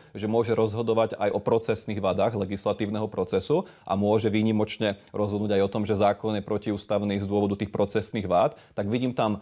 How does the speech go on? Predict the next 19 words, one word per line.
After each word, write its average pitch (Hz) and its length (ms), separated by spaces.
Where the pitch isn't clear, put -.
rovnakú 123 480
možnosť 117 400
pre 104 160
ústavný 110 400
súd 113 320
na 107 80
návrh 110 320
oprávneného 117 560
subjektu 95 640
v - 240
konaní 117 320
podľa 113 240
článku 113 320
sto - 160
dvadsaťpäť 117 560
A, 123 240
aby 107 160
sa 110 240
vyjadril 117 240